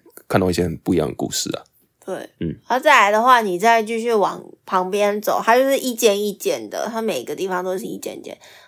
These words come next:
Speaker 2: 我觉得很漂亮，是你从那个看完那个模型展之后走出来，旁边有一条道路，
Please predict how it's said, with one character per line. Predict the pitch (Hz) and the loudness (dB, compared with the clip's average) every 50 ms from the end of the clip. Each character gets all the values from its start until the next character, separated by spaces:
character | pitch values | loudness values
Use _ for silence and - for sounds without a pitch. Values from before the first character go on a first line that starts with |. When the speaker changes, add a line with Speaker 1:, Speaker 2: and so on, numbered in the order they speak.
| _ | _
Speaker 2:
我 | - - 254 | 0 2 4
觉 | 240 | 4
得 | 247 220 233 | 4 4 4
很 | 220 175 | 0 -2
漂 | 208 - 269 - 190 | -2 2 2 4 4
亮， | 190 180 170 180 | 4 2 0 -2
是 | 180 214 202 190 202 - - _ _ | -4 -4 -4 -6 -6 -8 -16 _ _
你 | _ - 185 180 180 | _ -8 -6 -6 -6
从 | 170 - 220 214 180 180 185 | -8 -8 -10 -8 -6 -6 -4
那 | 202 208 202 | -6 -6 -6
个 | - 180 165 160 151 147 - 90 - - _ _ _ _ _ - - - | -4 -2 -2 -2 -2 -2 -4 -6 -8 -10 _ _ _ _ _ -20 -16 -6
看 | - - 254 247 208 | 0 2 4 4 4
完 | 185 175 160 139 123 | 2 0 -2 -2 -4
那 | 156 185 | -4 -6
个 | 185 | -6
模 | 170 147 147 139 196 | -6 -6 -6 -6 -6
型 | 190 - - - - - | -6 -8 -10 -12 -12 -10
展 | - - - - - - | -8 -8 -8 -10 -12 -18
之 | - - | -16 -12
后 | - 196 170 156 - | -8 -6 -6 -6 -8
走 | - - - - - - | -8 -6 -6 -6 -6 -8
出 | - - - 170 160 | -10 -10 -8 -6 -4
来， | 147 101 - - - _ _ _ _ _ | -4 -4 -4 -6 -12 _ _ _ _ _
旁 | - 220 185 | -4 -4 -2
边 | 185 220 220 196 180 | 0 0 0 0 -2
有 | - | -4
一 | 190 | -6
条 | 185 - - - 78 64 57 - - | -6 -8 -8 -8 -8 -8 -12 -6 0
道 | - 190 156 101 - | 2 2 2 2 -2
路， | - 104 170 165 - | -6 -6 -6 -6 -8